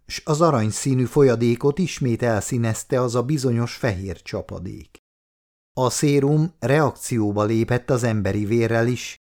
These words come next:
tehát ők ketten sem feltétlenül szörnyetegek. „Én sem hiszem, hogy az lennék”, sóhajtott Fonval. És ez a szörnyetegnek sem lenne érdeke,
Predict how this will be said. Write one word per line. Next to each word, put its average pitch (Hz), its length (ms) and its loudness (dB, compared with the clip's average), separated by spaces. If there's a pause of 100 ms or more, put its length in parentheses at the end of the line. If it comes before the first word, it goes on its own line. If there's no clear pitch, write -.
(240)
tehát 139 540 2
ők 156 320 2 (120)
ketten 120 480 0
sem 104 280 -2
feltétlenül 98 800 -2
szörnyetegek. 98 960 -6 (760)
„Én 302 280 0
sem 120 280 2
hiszem, 107 580 -2
hogy 123 200 0
az 104 180 0
lennék”, 101 640 -6 (380)
sóhajtott 123 800 2
Fonval. 92 680 -2 (880)
És 233 460 2
ez 220 200 0
a 156 80 6
szörnyetegnek 120 760 2
sem 113 220 -2
lenne 107 320 -2
érdeke, 113 580 -2